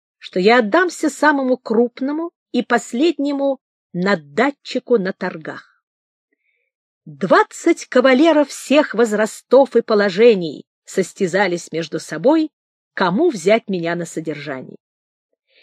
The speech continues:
Если б я захотела следовать своей склонности,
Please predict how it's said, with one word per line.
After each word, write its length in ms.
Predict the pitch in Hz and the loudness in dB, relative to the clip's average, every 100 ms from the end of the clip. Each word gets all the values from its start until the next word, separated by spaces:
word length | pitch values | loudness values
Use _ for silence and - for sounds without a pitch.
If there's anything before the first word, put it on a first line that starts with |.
| _ _ _ | _ _ _
Если 400 | 160 262 403 - | 2 6 6 4
б 80 | 302 | 2
я 100 | 320 | 2
захотела 520 | 302 277 247 320 269 | 2 0 0 2 2
следовать 520 | 208 - 285 208 185 | 0 0 0 0 -4
своей 260 | - 175 185 | -6 -4 -4
склонности, 840 | - - 277 339 180 143 - - | -6 -4 0 0 -2 -8 -16 -20